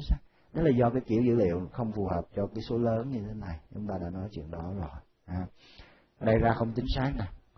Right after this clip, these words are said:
Với hai chục còn lại con số nhỏ thì bình thường. À, đây cái chuyện này người ta gọi là tràn số. Tràn số. Đó khi chúng ta làm việc với con số nguyên mà quá lớn, nó không còn chứa vừa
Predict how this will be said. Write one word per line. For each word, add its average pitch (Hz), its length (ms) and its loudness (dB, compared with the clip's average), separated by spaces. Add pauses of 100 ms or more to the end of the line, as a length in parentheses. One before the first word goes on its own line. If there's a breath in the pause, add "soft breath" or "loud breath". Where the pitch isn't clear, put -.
Với 117 180 0
hai 110 160 -2
chục 95 220 -8
còn 92 160 -2
lại 82 140 -4
con 101 140 -6
số 120 160 -6
nhỏ 98 360 -4
thì 117 100 -4
bình 95 140 -6
thường. 90 180 -8 (840 soft breath)
À, 110 240 0
đây 127 200 6
cái 151 200 6
chuyện 110 200 4
này 107 140 4
người 107 120 0
ta 120 60 0
gọi 107 180 2
là 101 160 2
tràn 98 200 2 (140)
số. 131 280 -4 (680)
Tràn 92 260 -4 (100)
số. 113 220 -6 (920)
Đó 135 120 2
khi 135 180 2
chúng 127 120 0
ta 131 100 4
làm 104 160 2
việc 101 200 0
với 123 100 0
con 120 180 0 (120)
số 143 280 0 (1040 soft breath)
nguyên 127 440 4
mà 107 60 2 (240)
quá 123 140 2
lớn, 127 420 0 (840)
nó 120 280 0
không 110 240 -2
còn 90 280 -2
chứa 127 320 2
vừa 92 440 0